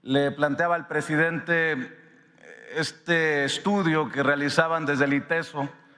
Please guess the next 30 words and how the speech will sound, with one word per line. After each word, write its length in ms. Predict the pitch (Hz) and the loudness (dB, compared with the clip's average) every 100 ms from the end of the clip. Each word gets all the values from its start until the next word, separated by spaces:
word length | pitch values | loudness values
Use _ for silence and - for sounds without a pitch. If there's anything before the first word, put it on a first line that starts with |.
| _ - | _ -2
encabezado 640 | 131 143 139 160 165 156 | 0 0 2 0 0 -2
por 120 | 147 | -2
Rosana 360 | 143 139 160 156 | 0 0 -2 -2
Reguillo, 380 | 147 165 165 | 0 0 0
que, 80 | - | -2
por 160 | - 135 | -6 -4
cierto, 440 | 160 135 160 139 - - - - _ | -4 -2 -2 -4 -10 -20 -20 -20 _
sigo 240 | - 160 | 0 0
esperando 440 | 165 131 156 160 156 | 2 0 0 -2 -2
que 80 | 160 | 0
haga 180 | 160 | 2
un 220 | 156 156 156 | 0 2 2
análisis 1040 | 156 143 120 - 131 147 160 156 - 139 | 2 0 -2 -4 0 2 0 -2 -2 0
también 340 | 143 131 151 156 | 2 2 2 2
de 80 | 151 | 2
lo 140 | 139 | 2
de 80 | 135 | 2
narcopresidente, 1080 | 135 131 - 139 - 147 156 151 143 135 - - - - _ _ | 0 -2 -4 0 2 2 0 -2 -4 -4 -8 -18 -20 -20 _ _
para 920 | 139 135 135 131 123 - - - - - | 0 2 2 0 -2 -8 -20 -20 -20 -4
dejarnos 520 | 143 143 165 160 151 | 0 2 0 -4 -4
claro 400 | 165 160 160 151 | 0 2 0 -4
que 260 | 135 131 113 - - _ | -2 -2 -4 -12 -20 _
también 580 | 156 147 151 175 175 - | -2 -2 0 0 0 -2
a 180 | 143 151 | 0 0
ese 220 | 165 170 | 0 0
nivel 560 | 151 147 151 156 160 131 - - - _ - | 2 2 2 0 -2 -4 -10 -20 -20 _ -2
hay 200 | 156 170 | -2 0
imparcialidad, 1000 | 165 147 147 160 139 139 156 160 151 - - - - - - | -2 -2 0 0 2 2 2 -2 -6 -12 -20 -20 -20 -20 -2
hay 180 | 135 160 | 0 0
objetividad. 880 | 131 147 - 147 143 143 151 139 | 0 -2 0 2 2 2 0 -4